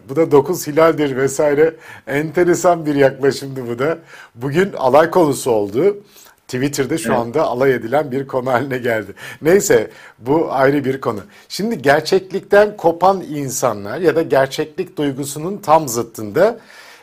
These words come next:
Speaker 1: gerçek olmayan, e, var. Şimdi irrasyonel dediğimiz şey, gerçek dışı, gerçek olmayan dediğimiz şeyle alakalı olarak söyleyelim. Bir,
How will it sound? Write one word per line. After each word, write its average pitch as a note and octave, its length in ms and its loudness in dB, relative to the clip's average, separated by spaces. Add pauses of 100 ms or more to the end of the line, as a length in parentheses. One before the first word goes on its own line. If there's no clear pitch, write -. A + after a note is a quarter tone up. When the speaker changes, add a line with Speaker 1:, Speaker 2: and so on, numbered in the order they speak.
(140)
Speaker 1:
gerçek F3+ 460 4
olmayan, D3+ 560 2 (280)
e, G#2+ 200 -4 (100)
var. - 360 0 (280)
Şimdi F#3 380 -2 (100)
irrasyonel D#3 880 2
dediğimiz G2 440 -6
şey, F2 340 -12
gerçek D3 580 -4 (200)
dışı, A2 520 -4
gerçek B2 460 -6
olmayan B2 540 -2
dediğimiz A2+ 400 -10
şeyle A#2+ 380 -4
alakalı G#2+ 500 -8
olarak G2+ 300 -6
söyleyelim. G2 420 -16
Bir, F3 240 2